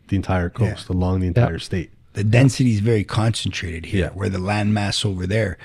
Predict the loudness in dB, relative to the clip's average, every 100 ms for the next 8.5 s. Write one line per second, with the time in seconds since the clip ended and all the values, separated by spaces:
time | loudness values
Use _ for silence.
0 | -20 -8 -4 2 4 2 -2 -4 -4 -4
1 | -10 -6 0 2 4 2 2 0 -4 -6
2 | -4 -4 -4 -6 -10 -14 -20 -20 _ _
3 | _ _ 0 2 2 0 0 -4 -6 -4
4 | -4 -4 -4 0 2 4 2 2 2 2
5 | 0 -2 -2 -4 -4 -2 2 2 2 -2
6 | -2 0 -2 0 0 0 -2 -4 -2 -2
7 | -6 -4 -4 -4 -8 -4 -2 -2 -4 -2
8 | 0 0 -2 -8 -10